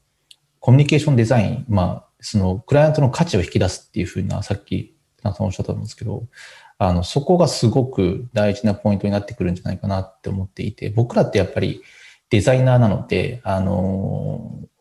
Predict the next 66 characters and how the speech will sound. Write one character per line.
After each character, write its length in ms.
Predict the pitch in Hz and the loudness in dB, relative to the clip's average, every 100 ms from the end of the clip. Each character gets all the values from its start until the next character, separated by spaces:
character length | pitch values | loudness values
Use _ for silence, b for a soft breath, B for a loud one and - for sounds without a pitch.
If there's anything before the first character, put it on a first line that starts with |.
| _ | _
サ 180 | - - | -4 2
ブ 100 | 113 | 2
ジ 60 | 117 | 2
ェ 40 | |
ク 80 | - | 2
ト 60 | |
マ 120 | 120 113 | 2 4
タ 80 | |
ー 20 | 120 | 0
エ 40 | |
キ 60 | - | -2
ス 60 | |
パ 120 | - | -6
ー 20 | 98 | -4
ト 80 | |
で 60 | 110 | -2
も 80 | 95 | -2
な 120 | 92 | 0
い 80 | 92 | -2
で 80 | 107 | -4
す 140 | - | -12
し、 260 | - - 98 | -6 -4 -2
そ 100 | 101 | -2
の 60 | |
業 200 | 101 110 | 0 2
界 180 | 110 104 | 2 2
の 60 | 101 | 0
エ 40 | |
キ 60 | - | -4
ス 100 | - | -6
パ 80 | |
ー 40 | 113 | -4
ト 60 | |
で 60 | 101 | -4
も 60 | 98 | -4
な 140 | 92 | -4
い 120 | 95 123 | -2 2
中 280 | 120 101 | 2 2
で、 380 | 98 113 104 113 B B B B | 0 0 0 -2 B B B B
お 60 | 135 | -4
客 180 | 147 - | -4 -4
様、 560 | - 143 139 139 139 _ | 0 2 2 0 -2 _
ま 100 | - | 0
あ、 20 | 120 | 2
ク 80 | |
ラ 80 | 160 | 2
イ 0 | |
ア 20 | |
ン 20 | 151 | 2
ト 60 | |
と 40 | 147 | 2
一 40 | |
緒 140 | 143 | 0
に 80 | 135 | -2
競 220 | 123 143 | 0 0
争 380 | 139 - - 147 | 0 -4 -2 -2
し 200 | 127 - | -2 -2
な 140 | 139 143 | -2 0
が 140 | 104 | 2
ら、 400 | 98 123 127 98 110 | 2 2 2 2 2
よ 100 | 98 | 2
り 100 | 104 | 2
い 240 | 101 98 | 0 0
い、 180 | 82 - b b b b - | 0 -6 b b b b 0
え 1120 | 98 92 90 90 90 82 67 50 50 101 | 4 4 4 2 0 -2 -2 -4 -6 -8
ー、 40 | - | -8